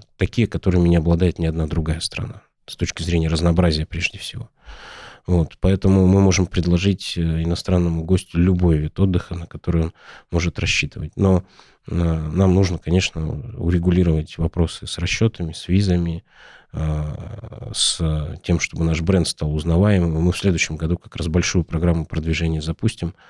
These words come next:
Будем ездить, э, и на иностранные выставки, сюда привозить гостей для ознакомления с Россией. Поэтому это третье такое направление большое, куда мы сконцентрировали ресурсы. И всё.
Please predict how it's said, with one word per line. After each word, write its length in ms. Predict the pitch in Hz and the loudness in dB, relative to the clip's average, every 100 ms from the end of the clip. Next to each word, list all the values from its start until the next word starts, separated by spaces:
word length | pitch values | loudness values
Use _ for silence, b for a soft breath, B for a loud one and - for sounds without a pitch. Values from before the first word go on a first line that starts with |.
| B B B B | B B B B
Будем 240 | 80 76 82 | -6 -2 0
ездить, 520 | 82 82 80 - - | 0 -2 -8 -14 -12
э, 260 | 80 78 76 | -10 -10 -10
и 160 | 78 | -12
на 240 | 78 80 80 | -12 -6 -2
иностранные 500 | 80 - 107 104 90 | 0 0 2 4 4
выставки, 440 | 87 - - - | 2 -2 -12 -12
сюда 240 | - 87 98 | -4 -2 0
привозить 680 | 92 85 82 82 - - | 0 0 0 -4 -8 -10
гостей 380 | 85 85 - 82 | -2 -2 0 -2
для 200 | 80 80 | 0 0
ознакомления 580 | 76 80 - 82 80 82 | 0 -4 -2 -2 -2 -4
с 100 | - | -8
Россией. 460 | 80 - 80 80 - B B B B B | -8 -8 -10 -12 -14 B B B B B
Поэтому 280 | 92 92 90 | 0 2 2
это 160 | 92 | 2
третье 380 | - 104 87 87 | 0 0 0 -4
такое 320 | - - 82 | -8 -8 -6
направление 720 | 80 85 82 87 90 110 92 80 | -2 -2 2 2 4 4 2 0
большое, 500 | 82 80 - 90 80 | -2 -2 0 0 0
куда 240 | - 90 | 0 2
мы 140 | 85 | 2
сконцентрировали 720 | - 85 - 85 92 87 85 85 | -2 -6 -8 -2 -2 0 -2 -2
ресурсы. 440 | 92 - - - _ | -2 -4 -8 -14 _
И 60 | 110 | -2
всё. 360 | - - 76 | 2 2 2